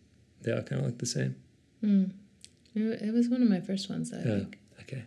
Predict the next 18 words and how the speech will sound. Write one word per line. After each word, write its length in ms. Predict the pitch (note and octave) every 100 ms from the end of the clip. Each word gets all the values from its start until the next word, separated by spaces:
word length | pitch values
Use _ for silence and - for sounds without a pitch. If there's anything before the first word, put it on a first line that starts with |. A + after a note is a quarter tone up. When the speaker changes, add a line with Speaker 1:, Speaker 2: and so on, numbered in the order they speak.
| - _ _ -
Speaker 2:
Well, 300 | A3 - - - - -
whatever. 360 | F3+ - - -
It 100 | G3
was 120 | A3+ A#3
Speaker 1:
Okay. 80 |
Speaker 2:
great. 280 | A3 G#3 - - -
So 260 | - G#3 G3+
w-, 300 | G3 G3+ - -
we, 260 | G3 F#3+ - F#3
one 220 | F#3 G3+
in 120 | G3+
favor 320 | G3 F3+ F3+ E3+
of 100 | E3+
Crater 200 | E3 D#3+
of 80 | D3+
the 80 |
Moons, 400 | D#3 D#3 D3+ D3+
one, 460 | D#3+ D#3 D#3 D3+